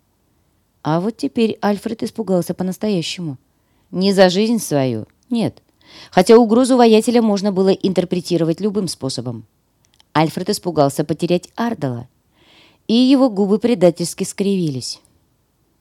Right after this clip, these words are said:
"М, п-, пожалуйста". "Что?" Довольный устроенным разносом, админ чуть приподнял брови.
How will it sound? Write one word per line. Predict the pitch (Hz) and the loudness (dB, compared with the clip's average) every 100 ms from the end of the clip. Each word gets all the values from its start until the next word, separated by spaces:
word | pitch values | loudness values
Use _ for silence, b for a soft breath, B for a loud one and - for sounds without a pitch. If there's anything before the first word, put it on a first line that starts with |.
| _ - | _ -14
"М, | 139 147 - _ | -10 -10 -12 _
п-, | 147 139 - | -10 -8 -4
пожалуйста". | 151 151 208 185 - - 123 - _ _ | -2 0 0 -2 -6 -12 -16 -16 _ _
"Что?" | - - - 190 180 117 - _ _ _ _ _ _ | -16 -16 -4 4 4 4 -2 _ _ _ _ _ _
Довольный | - 143 147 143 143 | -2 2 4 4 2
устроенным | 139 - 143 139 139 | 0 0 0 2 2
разносом, | 139 143 143 147 220 - | 2 2 0 0 -2 0
админ | 165 165 180 190 | 0 2 0 -2
чуть | 226 190 170 | -4 -6 -6
приподнял | - 190 196 175 165 | -4 -2 0 0 -2
брови. | 160 175 139 120 | -2 -2 -2 -4